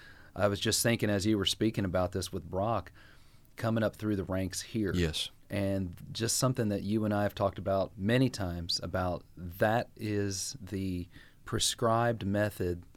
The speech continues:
Speaker 1: that the Lord gives us for training up pastors. It has to be in and through the local church.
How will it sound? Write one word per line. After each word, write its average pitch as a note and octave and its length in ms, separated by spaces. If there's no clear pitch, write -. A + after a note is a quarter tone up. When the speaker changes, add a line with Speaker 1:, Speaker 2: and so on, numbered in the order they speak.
Speaker 1:
that G2+ 120
the G#2+ 80
Lord G2+ 260
gives G2+ 320
us F2 300
for A2+ 140
training A#2+ 320
up A#2 140
pastors. C3 600
It G#2 120
has C3+ 380
to C#3 100
be A2 420
in B2+ 280
and G#2+ 200
through A2+ 320
the G#2 100
local G2+ 300
church. - 420